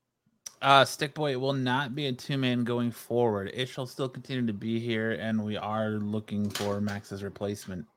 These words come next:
So we will see what happens with all that. But, yeah, it will not be a two-man going forward.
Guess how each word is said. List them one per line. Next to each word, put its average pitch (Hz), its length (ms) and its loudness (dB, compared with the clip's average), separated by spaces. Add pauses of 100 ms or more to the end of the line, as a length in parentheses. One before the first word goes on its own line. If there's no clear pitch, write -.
(220)
So 95 260 -4
we 95 180 -6
will 98 340 -4 (840)
see - 260 -4
what 135 100 2
happens 131 380 6
with 127 120 4
all 127 180 8
that. 131 360 10
But, 117 160 4 (240)
yeah, 120 240 8 (380)
it 131 100 0
will 113 140 4
not 123 340 10
be 113 120 6
a 110 40 6
two-man 107 400 2
going 98 240 -4
forward. 98 380 -6